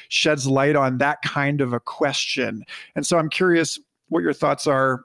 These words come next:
you know, even though you're talking about, you know, the amount of heat generated by molecular interactions, what you think this might have to say for what is possible at the scale of human civilization or at the scale of the biosphere.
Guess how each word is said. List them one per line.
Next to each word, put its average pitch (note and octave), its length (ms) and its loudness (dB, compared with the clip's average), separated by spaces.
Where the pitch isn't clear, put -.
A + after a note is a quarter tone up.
you - 160 -4
know, D#3 80 0
even F#3+ 240 2
though F#3 80 4
you're D3+ 160 4
talking E3+ 320 0
about, C3 420 2
you A3+ 80 -6
know, D3 200 2
the D3 160 2
amount D3 240 2
of B2 80 -2
heat E3 320 -2
generated C3+ 560 0
by B2 160 0
molecular B2+ 720 0
interactions, A#2 960 -4
what D3+ 260 0
you D3+ 140 0
think D3+ 260 -2
this D3 180 0
might D3+ 220 -2
have C#3 240 0
to C3+ 80 -4
say A#2+ 600 0
for B2+ 720 2
what D3+ 220 4
is C3 560 2
possible D3+ 960 -2
at C#3+ 100 -2
the D#3 80 0
scale C#3+ 380 4
of B2+ 100 2
human C#3+ 300 0
civilization B2 720 0
or A#2 100 0
at B2 80 -2
the C3 60 -8
scale C#3 300 2
of B2+ 100 -2
the C3 60 -2
biosphere. A2+ 920 0